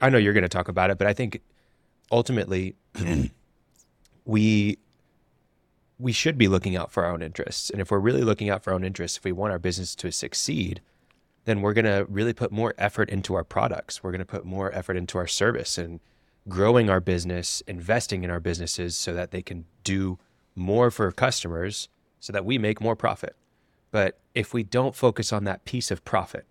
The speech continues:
if we are just doing it out of the goodness of our hearts, at some point,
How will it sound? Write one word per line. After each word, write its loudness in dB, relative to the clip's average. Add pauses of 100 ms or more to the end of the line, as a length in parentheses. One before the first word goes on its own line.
(720)
if -8
we 0 (280)
are -8
just 2
doing 2
it 2
out 2
of -2
the -2
goodness -2
of -6
our -4
hearts, -8 (500)
at -6
some -2
point, -2